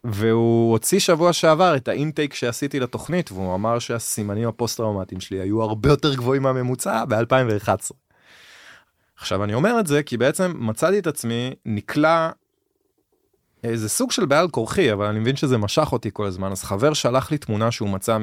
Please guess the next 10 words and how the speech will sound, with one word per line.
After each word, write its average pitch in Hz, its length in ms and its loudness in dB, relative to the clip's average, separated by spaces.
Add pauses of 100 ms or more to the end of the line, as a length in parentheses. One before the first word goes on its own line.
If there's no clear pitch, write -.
(140)
בשיטוט 92 400 -8
אגראי 101 300 0
בגוגל, 139 540 2 (520)
של 110 220 -4
נקודת 110 480 0
פינוס 135 280 -2
הפצועים 117 360 -4
שלנו 120 280 -4
בקרב 104 360 -2
בסלוקי. 95 540 -6